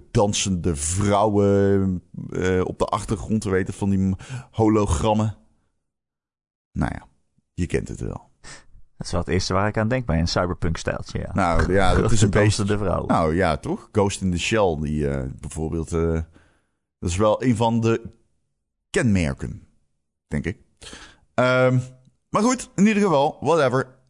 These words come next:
Speaker 1: Die game, eh, los van stijl, is ook gewoon wild in gameplay. Je kunt dus over de hele map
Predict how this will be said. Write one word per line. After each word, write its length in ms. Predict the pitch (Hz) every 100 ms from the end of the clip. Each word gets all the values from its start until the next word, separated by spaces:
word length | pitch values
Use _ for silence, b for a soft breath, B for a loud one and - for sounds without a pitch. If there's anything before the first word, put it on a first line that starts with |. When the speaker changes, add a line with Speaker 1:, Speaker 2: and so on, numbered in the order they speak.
| _ _ _ _ _ _
Speaker 1:
Die 160 | - 131
game, 440 | 143 135 131 - - _ _ _ _ _
eh, 640 | 110 107 101 95 92 90
los 200 | 117 151 -
van 120 | 117
stijl, 460 | - 123 113 107 -
is 180 | 117
ook 100 | 113
gewoon 200 | 117 104
wild 220 | 98 110 101
in 120 | 92
gameplay. 360 | 90 90 87
Je 60 | 87
kunt 160 | 120 104
dus 160 | 107
over 160 | 98 98
de 60 |
hele 240 | 92 95 95
map 260 | 87 87